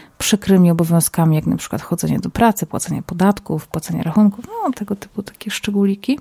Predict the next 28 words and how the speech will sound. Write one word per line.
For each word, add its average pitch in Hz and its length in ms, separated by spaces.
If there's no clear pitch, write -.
Ale 240 560
dorosłość 240 400
daje 240 180
jakąś 233 300
taką 208 300
wolność 208 920
wyboru, 180 760
wolność, 196 880
yy, 180 580
myślenia, 190 680
że 196 120
możesz 196 240
sobie 190 200
po 190 120
prostu - 320
myśleć, 190 340
co - 140
chcesz, - 340
uważać, 180 380
co 170 100
chcesz. - 400
Nie 196 60
musisz 180 240
tego 175 220
konfrontować 170 680
ze 170 80
swoją 160 360
rodziną. 165 540